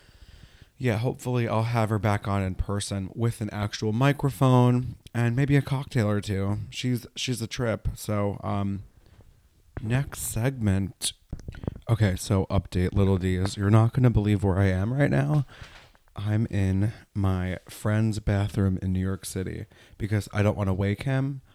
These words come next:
Hi, Brian. If you're listening to this, you're welcome. I didn't wanna wake him because he got his, his, uh, vaccine yesterday, and, um,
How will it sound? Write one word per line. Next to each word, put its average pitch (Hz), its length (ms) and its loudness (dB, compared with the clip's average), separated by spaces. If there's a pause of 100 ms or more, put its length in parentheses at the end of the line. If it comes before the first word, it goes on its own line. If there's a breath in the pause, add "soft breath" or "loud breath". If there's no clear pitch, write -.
Hi, 151 120 -4
Brian. 139 500 2
If - 120 -10
you're 123 60 -4
listening 117 360 -4
to 117 80 -8
this, 117 320 -6
you're 107 120 -2
welcome. 101 460 -4
I 107 80 2
didn't 110 160 2
wanna 104 160 -4
wake 101 200 -4
him 95 120 -4
because 90 460 -6 (320 loud breath)
he 110 100 -12
got 101 180 -4
his, 98 160 -6 (400)
his, 92 280 -6
uh, 85 320 -6
vaccine 98 640 0
yesterday, 107 560 0 (560 loud breath)
and, 95 180 2
um, 87 300 -2